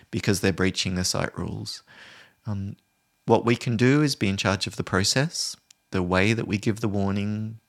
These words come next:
clarifying our expectations, giving them a chance to share their perspective. But if the behavior doesn't change, there'll be a point where you can't tolerate it anymore.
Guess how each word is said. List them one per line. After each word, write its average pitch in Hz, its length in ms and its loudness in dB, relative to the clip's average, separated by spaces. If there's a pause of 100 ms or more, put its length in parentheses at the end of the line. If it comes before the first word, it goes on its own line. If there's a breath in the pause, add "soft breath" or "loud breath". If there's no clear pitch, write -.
(100)
clarifying 101 560 2
our 101 100 2
expectations, 101 1000 -4 (440 loud breath)
giving 107 300 4
them 98 160 2
a 101 40 0
chance 98 340 0
to 101 80 -4
share 98 220 2
their 95 120 0
perspective. 107 720 -4 (380 loud breath)
But 98 120 0
if 101 140 0
the 101 100 0
behavior 113 380 2
doesn't 98 320 0
change, 98 640 0
there'll 107 160 -4
be 104 120 -2
a 104 60 -2
point 139 340 -4
where 101 120 0
you 101 140 -2
can't 120 280 -6
tolerate 107 420 0
it 90 120 0
anymore. 90 460 -2